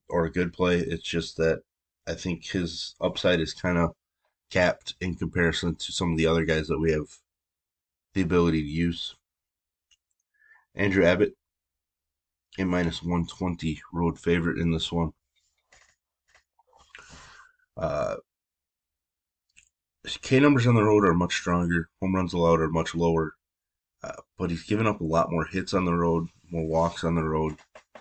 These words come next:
Uh, coming off of an atrocious start against Saint Louis. Walks are up, Ks have come down, uh, since his dominant early start at the major league level.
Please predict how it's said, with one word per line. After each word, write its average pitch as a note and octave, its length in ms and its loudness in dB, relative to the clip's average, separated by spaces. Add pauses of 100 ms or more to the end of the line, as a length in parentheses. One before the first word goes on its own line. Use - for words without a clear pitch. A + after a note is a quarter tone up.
(420)
Uh, - 160 -14 (400)
coming A2+ 280 2
off F2+ 240 0
of E2+ 60 -4
an E2 200 0
atrocious - 460 -4
start E2+ 260 -2
against D#2+ 260 -6
Saint D2 220 -6
Louis. F2 420 -4 (520)
Walks G2 320 2
are G#2 80 8
up, G2 140 6
Ks G2+ 240 2
have A#2+ 180 -2
come G#2+ 120 0
down, F2+ 300 4 (340)
uh, C#2+ 220 -2
since - 340 -6
his E2 300 -4
dominant E2+ 400 2
early F2 340 0 (400)
start F2 360 0
at E2 100 -6
the E2+ 80 -8
major E2+ 280 -2
league E2 160 -2
level. F2 320 0